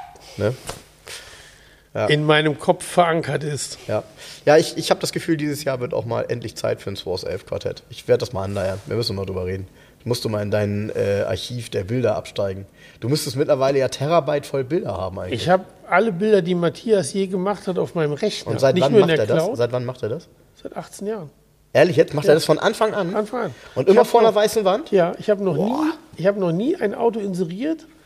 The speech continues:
Speaker 2: wo Matthias noch nie, wo Matthias nicht die Bilder gemacht hat. Noch nie. Von Anfang.
Speaker 1: Boah, das schreit ja eigentlich nach einem, boah.
Speaker 2: Ich hab, ähm, ich
Speaker 1: Irgendwie
Speaker 2: muss mal
Speaker 1: vielleicht
Speaker 2: gucken, mein Ordner von Matthias Bildern hat, glaub ich,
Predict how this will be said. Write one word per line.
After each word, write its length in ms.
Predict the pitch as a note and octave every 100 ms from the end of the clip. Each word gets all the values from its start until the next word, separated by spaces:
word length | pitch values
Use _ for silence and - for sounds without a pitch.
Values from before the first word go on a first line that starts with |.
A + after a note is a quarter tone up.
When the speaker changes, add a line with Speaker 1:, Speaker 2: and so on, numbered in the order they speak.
| _ _ _
Speaker 2:
wo 60 |
Matthias 420 | F3+ F3 - A#3 F3
noch 160 | F#3+
nie, 320 | D#3+ C4 G#3 G2+ - _ _ _ _
wo 60 | E3
Matthias 460 | D#3+ - A#3 B3 D#3+
nicht 180 | G#3+
die 60 | G#3
Bilder 260 | F#3+ E3 C#3
gemacht 300 | C3 C3 A#2+
hat. 140 | C3+
Noch 160 | D3 D#3
nie. 200 | G3+ C3 - _ _ _ _ _ _ _ _ -
Von 160 | -
Anfang. 240 | - G3+ E3
Speaker 1:
Boah, 60 | F2+ -
das 140 | G#2
schreit 460 | - - G#2+ B2+ B2+
ja 140 | G2
eigentlich 260 | F#2+ G2 G2
nach 80 | G2+
einem, 320 | G2 F#2+ F#2+
boah. 80 | - - -
Speaker 2:
Ich 180 | - -
hab, 140 | G#3 G#3+ - -
ähm, 360 | G3+ F#3+ G3 E3
ich 100 | D3+
Speaker 1:
Irgendwie 40 |
Speaker 2:
muss 200 | B3 -
mal 100 | A3+
Speaker 1:
vielleicht 240 | - A#3+ -
Speaker 2:
gucken, 120 | A3+
mein 220 | F#3+ F#3+
Ordner 520 | A3+ G3+ A#3+ A#3+ B3 A#3
von 200 | A3+ G3
Matthias 460 | F#3+ - A#3 G3
Bildern 460 | - A#3+ A#3+ A3 D#3+
hat, 200 | G#3+ -
glaub 300 | G#3 G#3 G3+
ich, 340 | G#3+ G#3+ -